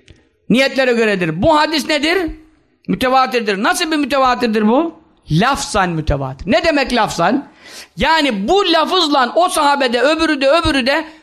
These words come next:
kaç tane sahabeden gelmişse hepsi aynı lafızla ifade yapmıştır. Dolayısıyla bu lafzı da sabit olduğundan bir insanın böyle bir haberi mütevatiri,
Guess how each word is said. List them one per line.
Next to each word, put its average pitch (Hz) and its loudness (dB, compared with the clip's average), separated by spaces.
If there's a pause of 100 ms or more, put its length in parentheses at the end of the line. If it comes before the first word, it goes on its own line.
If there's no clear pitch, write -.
kaç 415 -2
tane 294 0
sahabeden 277 0
gelmişse 285 2
hepsi 359 -2
aynı 302 4
lafızla 226 0
ifade 196 2
yapmıştır. 185 -2 (340)
Dolayısıyla 233 0
bu 294 0
lafzı 247 -2
da 320 2
sabit 240 0
olduğundan 208 0 (220)
bir 403 2
insanın 240 0
böyle 285 4
bir 240 -2
haberi 226 0
mütevatiri, 220 0